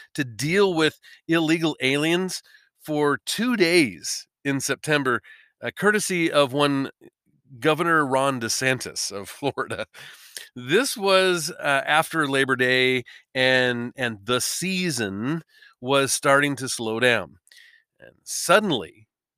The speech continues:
forty-nine men, women, and children appeared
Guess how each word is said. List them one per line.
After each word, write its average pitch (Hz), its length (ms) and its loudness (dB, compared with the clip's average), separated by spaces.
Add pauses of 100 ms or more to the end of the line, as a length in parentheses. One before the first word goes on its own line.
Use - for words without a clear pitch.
(100)
forty-nine 165 960 -2
men, 117 360 -2
women, 139 300 -2
and 123 220 -6
children 127 480 -2 (260)
appeared 147 760 4